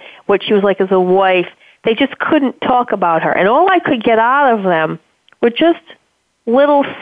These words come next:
snippets. And it was so challenging because I wanted to write a story. And I, I had a detail that she loved the ocean, and I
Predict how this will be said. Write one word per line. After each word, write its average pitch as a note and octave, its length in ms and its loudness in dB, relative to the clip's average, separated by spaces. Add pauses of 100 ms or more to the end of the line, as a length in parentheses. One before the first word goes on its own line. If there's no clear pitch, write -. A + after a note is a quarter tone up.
snippets. B3+ 440 -2 (320)
And G#3+ 320 0 (400)
it A#3 40 2
was A3+ 160 4 (180)
so D#4+ 320 4
challenging A#3 840 0
because A3 460 0 (540)
I C#4 140 2
wanted A#3+ 340 2
to G3+ 120 -2
write F#3 440 0
a - 100 -4 (120)
story. G#3+ 640 0 (640)
And A#3 320 2
I, A3 300 0
I G#3+ 120 2 (200)
had G#3 300 0 (1040)
a G#3+ 80 0
detail A3+ 540 0
that G3+ 240 0 (160)
she G#3 280 0 (240)
loved A#3+ 300 2
the A#3+ 240 2
ocean, A3 480 0
and F#3 200 -4
I G3 120 0